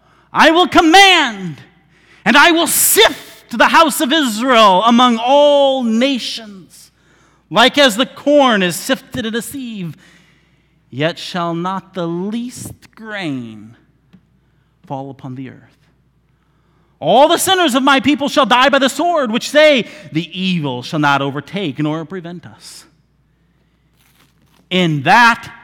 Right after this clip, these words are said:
day, I will raise up the tabernacle of David that is fallen."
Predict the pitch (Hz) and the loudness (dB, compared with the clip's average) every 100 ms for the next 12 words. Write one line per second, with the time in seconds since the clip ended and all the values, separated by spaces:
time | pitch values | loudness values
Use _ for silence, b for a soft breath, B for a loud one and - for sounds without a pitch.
0 | 131 220 247 226 160 127 117 110 107 107 | 0 4 4 4 2 -2 -6 -14 -20 -20
1 | _ _ _ _ _ _ _ _ _ - | _ _ _ _ _ _ _ _ _ 2
2 | 190 233 240 220 202 262 285 233 285 277 | 4 4 2 0 4 4 4 4 2 2
3 | - 226 - 208 254 302 294 302 269 262 | -2 -2 -2 2 4 4 2 0 2 4
4 | 262 262 233 294 311 320 302 - _ _ | 2 0 -2 0 0 -2 -6 -16 _ _
5 | _ _ _ _ 226 262 233 180 131 165 | _ _ _ _ 4 6 4 -2 -8 0
6 | 214 302 330 320 285 240 208 175 139 117 | 4 6 6 4 4 4 4 4 0 -4
7 | 104 101 _ _ _ _ _ _ _ - | -10 -18 _ _ _ _ _ _ _ -12
8 | 123 156 202 190 190 165 143 - - 180 | 0 0 0 -2 0 -2 -6 -12 -6 -2
9 | 190 180 160 139 131 185 135 | 0 0 0 -2 -6 -10 -12